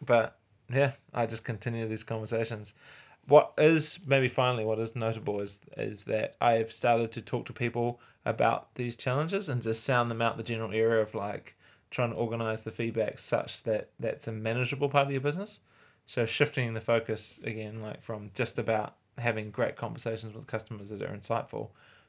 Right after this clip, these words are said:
to thinking at a business level, and how do you think about, as a founder, the, the part of customer feedback in, in what you do in a week,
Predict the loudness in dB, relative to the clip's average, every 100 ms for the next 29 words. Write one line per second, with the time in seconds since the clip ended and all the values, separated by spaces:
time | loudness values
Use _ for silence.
0 | -12 -10 -8 -8 -8 -10 -12 -8 -8 -6
1 | -2 -2 -2 -2 -2 -2 -6 _ _ _
2 | _ -12 -10 -4 -2 -2 -4 -8 -8 -8
3 | -4 -2 -4 -10 _ _ _ _ -8 -6
4 | -4 0 0 0 -4 -6 -8 _ _ _
5 | _ -14 -6 -2 -2 -2 -8 -6 4 6
6 | 6 2 -8 _ -10 -8 -8 -6 -4 -2
7 | -4 -4 -8 -6 -8 -12 -12 -10 -8 -4
8 | -2 -2 0 0 0 -2 -6 -10